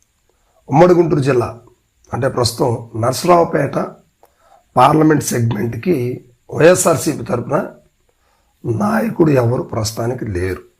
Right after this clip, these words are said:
ఎందుకంటే రెండు వేల ఇరవై నాలుగులో జరిగినటువంటి ఎన్నికలకు సంబంధించి వైఎస్ఆర్సీపీ తరపున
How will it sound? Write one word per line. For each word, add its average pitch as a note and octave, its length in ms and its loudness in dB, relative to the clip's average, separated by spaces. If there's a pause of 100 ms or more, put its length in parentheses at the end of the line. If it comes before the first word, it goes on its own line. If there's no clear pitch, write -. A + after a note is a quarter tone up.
(300)
ఎందుకంటే B2 680 -4 (600)
రెండు C#3+ 180 6
వేల D#3+ 180 6
ఇరవై D3 180 2
నాలుగులో C3+ 600 0 (200)
జరిగినటువంటి B2 580 -2
ఎన్నికలకు A#2+ 300 -2
సంబంధించి A2+ 520 0
వైఎస్ఆర్సీపీ C3 1040 0
తరపున A2 540 -6